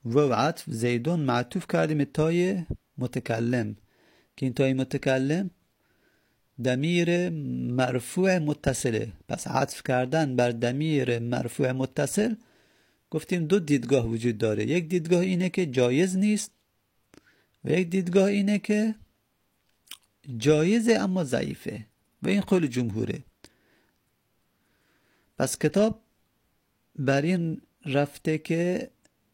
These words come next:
جایز نیست. پس وقتی که جایز نیست، نزد اینها باید بگیم جئت و زیدن، یعنی واو ع-، مفعول معه بگیریم، اه، واو معیه بگیریم و زیدن مف-، مفعول معه.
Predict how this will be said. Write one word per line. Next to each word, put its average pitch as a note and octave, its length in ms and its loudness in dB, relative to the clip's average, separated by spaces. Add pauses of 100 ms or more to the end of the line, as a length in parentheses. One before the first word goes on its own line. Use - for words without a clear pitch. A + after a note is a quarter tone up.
(240)
جایز A#2 600 0
نیست. - 560 -2 (300)
پس - 220 -8
وقتی F3 220 -6
که F3 100 -6
جایز D3 360 2
نیست، A3 340 0 (800)
نزد D3 340 0
اینها F3 720 0
باید C#3+ 360 0
بگیم C3+ 300 2
جئت C#3 300 0
و A#2+ 200 2
زیدن، A2 760 -2 (120)
یعنی A#2 220 -2
واو A#2+ 280 0
ع-، A#2 240 -4 (800)
مفعول A2+ 360 -2
معه C#3 260 0
بگیریم، F3+ 520 0 (380)
اه، B2 840 -2 (560)
واو C3+ 300 0
معیه A#2+ 380 -2
بگیریم D#3+ 460 -2
و D#3 120 0
زیدن A#2 560 -4
مف-، - 160 -14
مفعول B2+ 600 -4
معه. G#2 300 -6